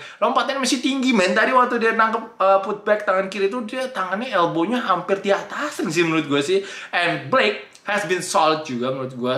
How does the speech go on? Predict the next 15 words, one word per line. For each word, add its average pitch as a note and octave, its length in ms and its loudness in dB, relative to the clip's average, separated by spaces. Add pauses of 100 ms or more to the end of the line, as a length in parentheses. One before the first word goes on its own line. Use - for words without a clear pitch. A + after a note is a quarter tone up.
(160)
uh, A#2+ 160 0
so C3 240 -4
far C#3+ 240 2
bersama B2 240 -2
Brooklyn C3 400 -4
Nets. D3+ 160 -2
Nanti E3 400 -2
di D#3 80 -4
playoff, E3+ 380 0
oh, A#2 340 -2 (400)
dia D3+ 160 2
akan C#3+ 160 0
menjadi B2 160 0
huge, E3+ 420 0 (140)
huge G#3 320 2